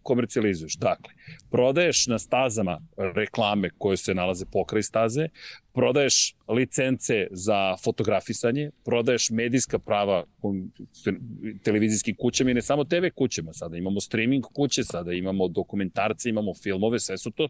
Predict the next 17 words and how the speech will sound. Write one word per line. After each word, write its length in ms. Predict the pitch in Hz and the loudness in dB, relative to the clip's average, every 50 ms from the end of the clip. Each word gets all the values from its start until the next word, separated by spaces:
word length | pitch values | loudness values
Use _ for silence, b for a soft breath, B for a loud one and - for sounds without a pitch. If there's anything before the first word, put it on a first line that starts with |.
| _ | _
pra-, 120 | - 135 131 | -4 -4 -2
stvari 260 | - - 160 160 143 | 0 0 2 2 0
koje 180 | - - 135 - | 0 -2 -4 -2
ti 180 | - - 160 | 0 -2 -2
komercijalizuješ. 880 | - - 139 127 120 110 - - 123 110 107 90 76 69 67 - - - B B B B B B B B B B B - | 0 0 0 0 0 0 0 0 2 2 2 0 -2 -4 -6 -6 -6 -6 B B B B B B B B B B B -6
Zatim, 460 | - 98 127 135 131 - - 87 76 - _ | 0 2 2 2 2 0 -6 -14 -14 -8 _
ti 140 | - 143 147 - | 0 0 0 0
prodaješ 420 | 139 139 143 143 170 156 120 - | 2 2 2 4 4 2 2 0
prava 440 | - - - 110 107 123 151 160 143 | -2 -2 -2 0 0 2 2 2 0
stazama 800 | 123 - - - 131 147 143 117 107 90 85 85 87 101 127 175 _ _ _ _ _ - 90 | 0 0 -2 -2 -2 -2 -2 -2 -4 -4 -4 -2 -2 -2 -2 -4 _ _ _ _ _ -6 0
da 180 | 87 110 107 | 2 2 2
mogu 380 | 107 98 87 95 92 90 104 101 | 2 2 2 0 0 0 0 0
da 200 | 87 107 98 98 | 2 2 2 2
budu 380 | 87 92 92 95 87 82 104 | 0 -2 -6 -4 -4 -2 -2
deo 480 | 92 85 90 82 85 87 90 92 98 - - _ _ | -2 -2 -2 -2 0 0 2 2 2 0 -2 _ _
šampionata 680 | - - - 127 117 - 143 139 151 175 175 170 - 98 | -8 -4 -2 -2 -2 -2 0 0 2 2 2 0 -2 -8
zapravo. 440 | 87 87 76 - - - - - | -8 -8 -10 -12 -14 -16 -16 -16